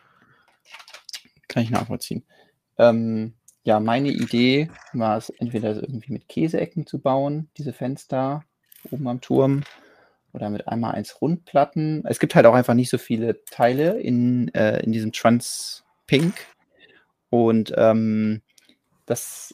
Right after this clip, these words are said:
ist, glaub ich, so ein bisschen das Besondere, wenn man jetzt ein Microscale-Modell von einem existierenden Set baut. Man hat nicht diesen Interpretationsspielraum bei Farben. Weil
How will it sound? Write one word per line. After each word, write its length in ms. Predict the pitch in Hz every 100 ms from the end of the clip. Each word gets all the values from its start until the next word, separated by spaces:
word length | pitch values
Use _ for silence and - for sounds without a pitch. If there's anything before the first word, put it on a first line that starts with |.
| _ _
ist, 160 | 135 -
glaub 100 | 135
ich, 80 |
so 80 | 127
ein 20 |
bisschen 200 | 135 139
das 160 | 120 -
Besondere, 420 | 113 104 127 131
wenn 120 | 107
man 100 | 101
jetzt 160 | 104 -
ein 80 | 110
Microscale-Modell 1040 | 107 - - - - 107 107 104 104 107
von 360 | 113 - 110 123
einem 340 | - 110 110
existierenden 720 | - - 117 - - 117 110
Set 300 | - 135 -
baut. 360 | - 104 135 - - _ _ _
Man 160 | 113 120
hat 380 | 131 - - - _ _
nicht 340 | 123 135 135
diesen 220 | - 120 120
Interpretationsspielraum 1500 | 120 131 - 123 110 - 123 135 143 - - 110 107 104 110
bei 120 | 107
Farben. 520 | - 107 101 98 - _ _ _ _ _ _ _ _ _ _ _ _
Weil 540 | - 107 107 107 107